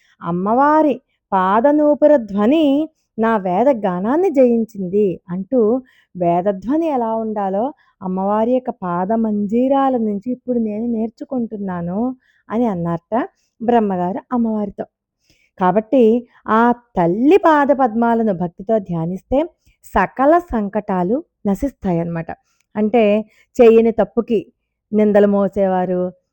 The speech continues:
చేయని తప్పుకి చెరసార పాలైన వాళ్ళు, అంటే జైలుకి వెళ్ళిన వాళ్ళు, అనవసరంగా అపఖ్యాతి అంటే అపకీర్తి పొందిన వాళ్ళు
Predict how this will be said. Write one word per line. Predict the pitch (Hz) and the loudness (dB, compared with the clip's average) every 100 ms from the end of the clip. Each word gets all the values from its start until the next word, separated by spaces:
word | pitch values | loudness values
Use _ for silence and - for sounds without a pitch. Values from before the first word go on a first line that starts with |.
| _ _ | _ _
చేయని | 247 247 247 | 6 6 4
తప్పుకి | 247 202 - 226 240 196 - _ - | 0 -2 -4 -4 -2 -4 -10 _ -4
చెరసార | 190 190 190 247 247 254 - - - | -2 -2 -2 2 4 2 0 -10 -6
పాలైన | 196 196 196 196 | -2 0 0 0
వాళ్ళు, | 196 190 196 | 0 0 0
అంటే | 202 196 | -2 -2
జైలుకి | 196 202 208 202 | 0 0 0 -2
వెళ్ళిన | 190 185 | -6 -6
వాళ్ళు, | 185 185 196 196 _ _ _ | -8 -6 -6 -8 _ _ _
అనవసరంగా | 202 214 254 277 285 262 269 233 208 226 - _ _ | -4 0 0 0 -2 0 2 2 0 -4 -8 _ _
అపఖ్యాతి | 269 262 247 - 262 233 - | -4 -4 -4 -6 -2 -2 -2
అంటే | - 208 | -12 -6
అపకీర్తి | 220 - 208 269 262 254 | -6 -4 -6 -4 -4 -6
పొందిన | 240 208 196 | -6 -4 -2
వాళ్ళు | 196 190 185 196 | 0 0 2 0